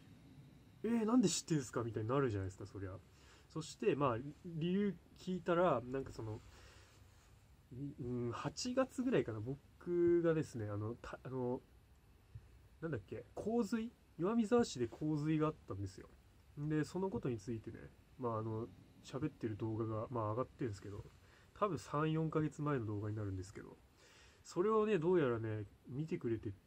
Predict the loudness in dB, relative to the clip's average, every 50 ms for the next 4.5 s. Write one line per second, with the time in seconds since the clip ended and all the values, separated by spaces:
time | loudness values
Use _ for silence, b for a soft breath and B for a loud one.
0 | -16 -10 -8 -6 -6 -6 -6 -4 -4 -4 -6 -6 -8 -12 -12 -14 -12 -8 -8 -8
1 | -6 -4 -4 -2 0 0 0 0 2 2 2 2 0 -2 -4 -6 -6 -6 -4 0
2 | 2 2 2 2 0 0 0 0 -2 -2 -2 0 0 0 -2 -4 -2 -2 0 0
3 | -2 -2 -4 -6 -8 -8 -6 -2 0 2 2 2 2 2 0 0 -2 -2 -2 -4
4 | -4 -6 -6 -6 -4 -4 -4 -4 -4 -6